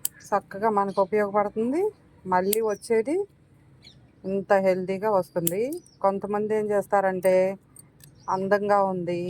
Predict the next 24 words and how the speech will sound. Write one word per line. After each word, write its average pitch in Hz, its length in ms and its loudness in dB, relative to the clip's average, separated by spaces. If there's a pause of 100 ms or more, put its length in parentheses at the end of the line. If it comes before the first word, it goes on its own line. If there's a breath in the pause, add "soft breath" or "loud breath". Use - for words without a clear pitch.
(160)
కట్ 185 180 0
చేయడం 196 340 0
బుద్ధి, - 180 -8 (540)
మనకి 190 340 2
కట్ 196 180 -2
చేయ 220 140 2
బుద్ధి 175 320 -8
కావట్లేదు, 165 560 0 (380)
ఎందుకు 196 360 -4 (140)
కట్ - 240 -4
చేయడం 165 320 -2 (580 soft breath)
అని 247 180 0 (100)
ఉంచేస్తారు. 185 600 -2 (600)
అలా 202 220 4 (120)
ఉంచితే 226 320 0 (100)
మనకి 208 240 -2 (120)
ఏమీ 220 220 -4 (840)
దాంట్లో 190 380 2 (100)
ఉపయోగం 214 440 2
ఉండదు. 190 280 2 (920)
మనం 190 260 2 (220)
వాడుకుంటూ 185 680 -2
ఉండాలి, 196 480 0 (840)
మళ్ళీ 196 220 2